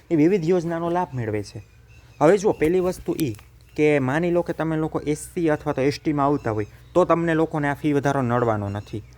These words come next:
એની પાછળ શું કારણ છે કે તમને લોકોને ફ્રી શિપ કાર્ડ આવી જાય છે. હવે એસ સી અને એસ ટીમાં કયા લોકોને નડશે કે જેમની આવક અઢી લાખ કરતાં વધી જાય, તો એ લોકોને તો ફ્રી શિપ કાર્ડનો લાભ નથી મળતો. બીજી વસ્તુ ઈ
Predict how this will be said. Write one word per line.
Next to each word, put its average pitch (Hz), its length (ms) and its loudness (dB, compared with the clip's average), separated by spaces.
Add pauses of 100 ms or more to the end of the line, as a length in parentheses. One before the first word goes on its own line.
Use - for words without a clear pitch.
(240)
એની 160 180 2
પાછળ 185 300 -2
શું 190 180 0
કારણ 160 220 2
છે 160 100 -2
કે 143 60 0
તમને 156 300 -4
લોકોને 156 280 -2
ફ્રી 151 180 -4
શિપ 151 240 -6
કાર્ડ 127 200 -2
આવી 127 220 0
જાય 104 180 -4
છે. 107 180 -10 (220)
હવે 147 220 4
એસ 156 200 0
સી 208 160 -2
અને 175 200 0
એસ 165 120 -6
ટીમાં 185 300 -4
કયા 190 200 2
લોકોને 190 300 -2
નડશે 147 360 -2
કે 165 100 -2
જેમની 131 340 0
આવક 180 260 2 (160)
અઢી 135 220 4
લાખ 175 200 0
કરતાં 165 280 -2
વધી 147 260 -2
જાય, 104 180 -2 (280)
તો 131 80 -2
એ 151 140 4
લોકોને 185 400 -2
તો - 140 0 (200)
ફ્રી 180 160 0
શિપ 180 220 -8
કાર્ડનો 170 280 -4
લાભ 165 220 -2
નથી 170 260 -4
મળતો. 107 320 -8 (480)
બીજી 170 240 4
વસ્તુ 196 340 2
ઈ 180 160 2